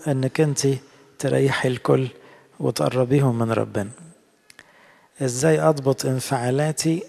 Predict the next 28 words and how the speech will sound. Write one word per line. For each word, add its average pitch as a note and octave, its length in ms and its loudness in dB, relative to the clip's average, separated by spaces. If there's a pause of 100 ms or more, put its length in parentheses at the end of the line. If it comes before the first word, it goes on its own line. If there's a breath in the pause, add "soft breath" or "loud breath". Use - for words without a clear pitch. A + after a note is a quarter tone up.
لما B2+ 360 -2
بنتي C#3+ 340 0
تحكي - 400 -4
عن B2 180 -2
إعجابها C3 500 0
بشخص؟ - 520 0
ده C3 100 -2
سؤال C3+ 340 0
حلو. D3+ 220 4 (1120 loud breath)
في F3 180 4
أمهات C#3+ 460 2
أول D3+ 300 4
ما B2+ 120 0
تيجي C#3+ 240 0
البنت C3 420 2
تحكي - 420 0
عن A#2 240 -2
إعجابها C3 500 2
بشخص - 640 0 (540 loud breath)
تلاقي D#3+ 340 2
وشها C#3 460 2
جاب C3 260 4
ألوان، E3 840 4 (400 loud breath)
وتلاقي D3 880 2
كلام C#3 560 2
بقى C3+ 240 2
اللي B2 220 0
إيه C#3 400 4